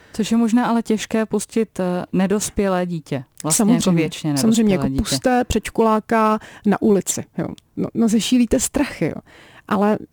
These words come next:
Speaker 2: mnohdy ten předškolák v tom vnímání, že jo, těch našich klientů, oni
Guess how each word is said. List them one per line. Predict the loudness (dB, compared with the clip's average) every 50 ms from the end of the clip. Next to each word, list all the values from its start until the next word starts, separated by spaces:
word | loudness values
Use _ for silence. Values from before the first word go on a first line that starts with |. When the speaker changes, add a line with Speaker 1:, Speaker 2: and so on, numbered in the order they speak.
| _ _ -2
Speaker 2:
mnohdy | 2 4 4 4 4 2
ten | 2 2 0 2
předškolák | 2 0 -4 -4 -2 -2 0 2 2 2 0 0 -4 -14 -16 _ -16
v | -16 -16 -18 -20 -8 _
tom | 2 4 4
vnímání, | 6 6 6 4 4 4 4 4 4
že | 4
jo, | 2 0 -2 -6 -6
těch | -4 0 0
našich | 0 0 0 -2 -2
klientů, | 0 0 2 2 0 0 0 0 0
oni | 2 0